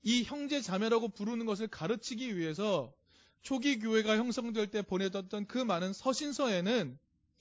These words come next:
이 표현이 참으로 많이 사용되는 겁니다.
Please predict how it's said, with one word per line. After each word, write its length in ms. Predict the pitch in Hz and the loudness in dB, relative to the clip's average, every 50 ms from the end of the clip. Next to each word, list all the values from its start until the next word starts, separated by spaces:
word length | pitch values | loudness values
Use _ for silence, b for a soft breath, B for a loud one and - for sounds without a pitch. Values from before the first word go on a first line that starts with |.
| b b b b b | b b b b b
이 180 | 196 226 254 214 | 0 0 0 0
표현이 420 | - - 254 240 240 247 247 226 | -2 -4 -2 -2 0 -2 -2 -4
참으로 460 | - - - 302 320 330 330 311 302 | -6 -8 -6 -2 0 0 2 2 0
많이 420 | 311 247 170 165 175 180 175 175 165 _ _ - | 0 -2 -4 -2 -2 -4 -4 -4 -6 _ _ -18
사용되는 500 | - - 247 247 240 196 185 175 175 170 | -10 -8 -8 -6 -4 -4 -4 -4 -4 -6
겁니다. 420 | 165 156 147 135 131 120 110 | -6 -8 -8 -10 -10 -12 -14